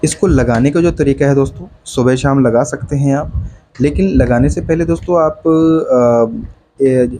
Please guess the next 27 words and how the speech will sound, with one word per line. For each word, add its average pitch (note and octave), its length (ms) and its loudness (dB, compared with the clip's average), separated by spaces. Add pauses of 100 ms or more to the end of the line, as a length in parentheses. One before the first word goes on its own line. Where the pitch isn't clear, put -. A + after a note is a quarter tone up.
अगर B2+ 160 0
सोने C3 320 0
से D#3+ 140 0
पहले E3 320 2
आप C3+ 280 -2
इसे C3+ 260 2
एक A#2 100 -4
घंटे A#2+ 260 -4
पहले A#2 320 0
लगा A#2 280 2
लें C3 180 -2 (400)
ताकि B2 280 -2
वो D#3 140 2
एब्जॉर्ब B2 520 0
हो B2+ 120 2
जाए। B2 320 0 (440)
लगाने B2+ 360 0
के D3+ 100 -6
तुरंत C3 320 -2
बाद B2 260 0
आप A#2+ 240 2
बिस्तर A#2+ 360 -4
पे B2+ 120 -4
ना A#2 180 2
जाएं A#2 320 -2 (180)
क्योंकि A#2+ 320 0
वो C3+ 280 -2